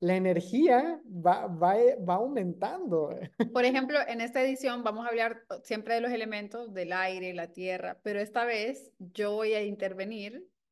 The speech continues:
Speaker 2: con una forma de verlo desde la espiritualidad. Entonces, como lo del sol, ¿verdad? Lo que les adelanté, eso es un adelanto de lo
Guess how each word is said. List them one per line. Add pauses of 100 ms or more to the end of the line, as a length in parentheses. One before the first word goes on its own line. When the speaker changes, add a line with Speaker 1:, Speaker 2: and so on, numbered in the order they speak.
(140)
Speaker 2:
con
una
forma
de
verlo
desde
la
espiritualidad. (800)
Entonces,
como
lo
del
sol, (220)
¿verdad?
Lo
que
les
adelanté,
eso
es
un
adelanto
de
lo